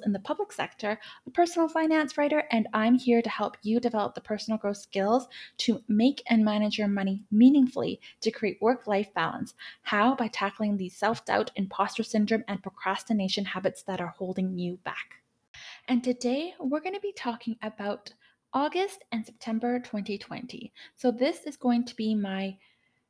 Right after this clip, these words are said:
personal growth update for the month of August and September. I decided to lump them together because I didn't have time to do the personal growth update at the end of August, and there is a reason for that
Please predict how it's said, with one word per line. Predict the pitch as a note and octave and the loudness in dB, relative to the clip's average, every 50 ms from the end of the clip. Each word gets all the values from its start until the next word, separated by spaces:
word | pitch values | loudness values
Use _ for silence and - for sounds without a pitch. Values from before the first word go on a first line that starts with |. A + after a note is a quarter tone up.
| _ _ | _ _
personal | - - D4+ D4+ - F4+ E4+ D4+ | -8 -6 -6 -6 -4 -6 -6 -2
growth | - C4+ C4+ B3+ - _ - G3+ | 0 -2 -2 -2 -4 _ -4 -4
update | G3+ - - - B3+ B3 B3 - | -4 -4 -2 -2 -2 -2 -2 -4
for | - A3 | -4 -2
the | A3+ | -2
month | G#3+ G#3 G3+ G3 A3 A3 - | 0 0 0 -2 -2 -2 -4
of | A3 A3 - _ | -8 -8 -8 _
August | - G3+ G3 G3 - A3 A3 - - _ | -6 -6 -6 -4 -4 -6 -6 -8 -10 _
and | - F#3+ G3 G3+ - | -6 -6 -6 -6 -8
September. | D4+ - - - A3+ F#3+ F#3 F#3 F#3 G3+ C4 D4 - - - - _ - | -10 -10 -6 -4 -4 -4 -2 -2 -2 -2 -2 -4 -6 -10 -20 -18 _ -2
I | G#3 A3 | 0 2
decided | G#3 B3 A#3+ A#3+ A3 F3+ G#3 - A3+ B3+ B3+ B3+ - | 2 2 0 0 -2 -2 0 0 0 0 0 -2 -8
to | - - - A#3+ A3+ | -10 -4 -2 -2 -2
lump | A3+ G#3+ G3 G#3 A3+ - | 0 -2 -2 -2 0 2
them | B3 A#3+ B3 A#3+ | 2 2 2 2
together | - B3 G#3+ - F3 E3 F#3 F#3+ G3+ G3 | 0 -4 -4 -2 -2 -2 -2 -2 -4 -4
because | G3+ - - A3 G3+ G3+ - - _ _ - | -6 -6 -4 -4 -4 -6 -8 -14 _ _ -6
I | G#3 G#3 | -6 -4
didn't | G#3 - G#3 G#3 A#3+ B3 | -4 -2 -2 0 0 -2
have | B3 - - A3+ G#3+ A3 A3 G#3+ - - | -2 -4 -4 -2 -2 -2 -2 -2 -6 -12
time | - - G#3 G3+ F#3+ G3 G#3 A3 | -14 -12 -10 -8 -4 -2 -2 0
to | A3 A#3 | 0 -2
do | G#3 - - G3+ G3 | -4 -4 -6 -6 -6
the | G3+ | -6
personal | - - G#3 G3+ - - G#3 G3+ | -8 -8 -10 -10 -6 -6 -8 -6
growth | - G3+ G3 G3+ G3+ _ - | -4 -4 -4 -4 -6 _ -6
update | - - - - A3+ G#3+ G#3+ - | -6 -6 -6 -6 -6 -6 -6 -6
at | G3+ - | -8 -10
the | - - - _ - | -12 -14 -12 _ -4
end | F#3 F#3+ G3 G3 | -2 -2 -2 -2
of | G3+ - _ _ - | -4 -8 _ _ -4
August, | D#3 D#3 F3 G3+ - D4+ G4+ A4 - - _ - - - - - - - | -2 -2 -2 0 0 0 0 0 -4 -8 _ -20 -20 -18 -18 -18 -8 -4
and | - G3+ G3+ | -2 2 4
there | G3+ G#3 G3+ - - | 4 4 2 2 2
is | - A3+ A#3+ A#3+ - | 2 2 4 4 2
a | C#4+ D4 | -2 0
reason | C4+ F4 F#4+ F#4+ D#4+ B3+ A3+ | 2 2 2 2 2 0 -2
for | A3 - F3+ G3 | 0 0 -2 -2
that | F#3+ F3+ F#3 | -2 -2 -4